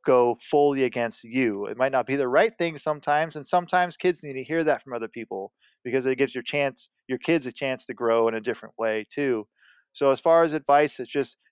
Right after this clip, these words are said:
think about every aspect of it, you know, referring to your kids or talking to your kids about referring to other people that way, and then refer and talk to those people that wanna, you want your kids to be called that, and make sure it's okay with them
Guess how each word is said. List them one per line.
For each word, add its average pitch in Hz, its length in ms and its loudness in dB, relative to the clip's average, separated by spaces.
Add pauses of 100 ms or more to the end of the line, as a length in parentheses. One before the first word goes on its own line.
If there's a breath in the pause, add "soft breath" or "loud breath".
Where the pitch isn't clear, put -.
think 180 180 0
about 165 340 4 (240)
every 156 260 2
aspect 143 480 2
of 113 140 0
it, 113 200 -2
you 113 100 -18
know, 113 160 -4
referring 131 380 -4
to 120 60 -10
your 110 120 -4
kids 156 500 -2 (400)
or 117 220 2
talking 151 380 -2
to 131 60 -8
your 127 100 -2
kids 127 280 -4
about 117 240 0
referring 123 320 -4
to 120 80 -6
other 113 120 -6
people 156 460 -4 (100)
that 147 200 2
way, 135 320 2
and 127 100 -6
then 123 100 -8
refer 139 560 -2 (160)
and 117 140 -8
talk 135 260 2
to - 80 -20
those 120 160 -6
people 160 440 -2
that 123 160 0
wanna, 120 240 -2 (320)
you 131 180 -10
want 131 160 -4
your 120 100 -8
kids 175 320 -4
to 135 60 -20
be 127 80 -12
called 123 340 0
that, 117 280 2
and 120 100 -14
make 123 180 -8
sure 127 160 -2
it's 120 140 -4
okay 117 240 -4
with 107 140 -4
them 104 280 -6